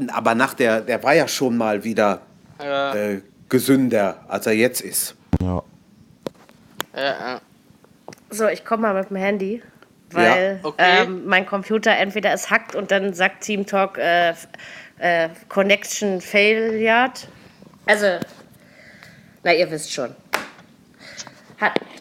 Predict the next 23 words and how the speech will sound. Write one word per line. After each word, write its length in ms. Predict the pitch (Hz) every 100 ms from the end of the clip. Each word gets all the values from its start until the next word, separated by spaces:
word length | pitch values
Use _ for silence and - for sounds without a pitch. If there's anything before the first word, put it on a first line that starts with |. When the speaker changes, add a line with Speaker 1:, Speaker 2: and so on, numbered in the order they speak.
| - -
Speaker 1:
Ach, 180 | 139 -
Speaker 4:
hat 80 |
Speaker 1:
waren 140 | 113 120
Speaker 4:
nicht 80 | 117
Speaker 1:
das 120 | 120
Speaker 4:
ganz 140 | 214
Speaker 1:
noch 80 | 117
Speaker 4:
geklappt. 440 | - - 120 117 -
Speaker 1:
Zeiten. 120 | 120 - - - -
Wir 140 | 117
hatten 220 | 147 160
drei 240 | 131 117 160
Speaker 2:
Genau. 140 | 160 143
Speaker 1:
Minuten 300 | 135 - 127
ein 160 | 113 117
frauenfreies 1040 | - 123 147 156 - - 120 139 139 -
Refugium. 520 | 127 - 104 - 82
Speaker 4:
Soll 220 | - 247 311
ich 180 | 339
wieder 200 | 302 285
gehen? 320 | 269 285 240 196 - 175 -
Speaker 1:
Nein, 440 | 139 185 339 254
nein. 120 | 175